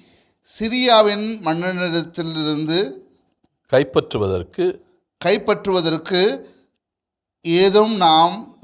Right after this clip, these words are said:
Speaker 1: செய்யாதிருக்கின்றோமே என்று கூறினான்.
Speaker 2: ஆ, ஆக ராமோத் கிளையாது, அந்த ராமோத் கிளையாது என்பது கிளையாது பகுதி தான். அந்த கிளையாது பகுதி முழுவதும் இப்பொழுது யாரு கையில இருக்கு? சிரியாவின் கையில இருக்கு.
Speaker 1: சிரியாவின்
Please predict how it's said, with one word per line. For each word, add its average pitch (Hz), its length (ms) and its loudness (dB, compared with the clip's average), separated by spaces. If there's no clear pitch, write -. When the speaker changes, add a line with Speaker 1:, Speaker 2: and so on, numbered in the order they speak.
Speaker 1:
செய்யாதிருக்கின்றோமே 170 1600 -2
என்று 151 580 -2
கூறினான். 131 800 -4
Speaker 2:
ஆ, 104 540 0
ஆக 123 540 2
ராமோத் 175 520 4
கிளையாது, 127 520 2
அந்த 95 220 -12
ராமோத் 147 360 2
கிளையாது 135 280 2
என்பது 123 280 -2
கிளையாது 170 440 6
பகுதி 101 240 -4
தான். 87 180 -8
அந்த 110 180 -6
கிளையாது 156 400 6
பகுதி 131 320 0
முழுவதும் 147 540 0
இப்பொழுது 123 800 -2
யாரு 123 300 2
கையில 139 320 -2
இருக்கு? 127 640 -6
சிரியாவின் 156 380 2
கையில 110 60 -8
இருக்கு. 113 240 -6
Speaker 1:
சிரியாவின் 123 360 -8